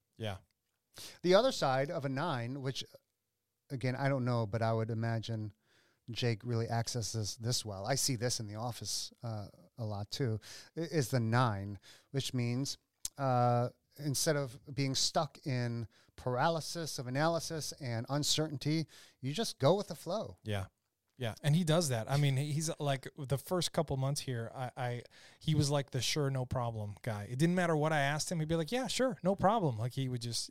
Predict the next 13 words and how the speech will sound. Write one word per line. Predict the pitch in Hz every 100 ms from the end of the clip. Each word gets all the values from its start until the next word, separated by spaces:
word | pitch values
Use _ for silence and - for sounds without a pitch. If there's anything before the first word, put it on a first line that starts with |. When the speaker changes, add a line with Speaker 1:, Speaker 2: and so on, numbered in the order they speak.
| -
Speaker 1:
j-, | -
always | 143 135 135 127
roll | 117 110 101
with | 90 -
it. |
Speaker 2:
Yeah, | 117 104 - _ 127
yeah. | 107 101
Speaker 1:
Yeah. | 87 - _ -
Speaker 2:
And | 143
so | - 151 120
that, | 139 135 131
that's | 143 -
how | 143 127 123 123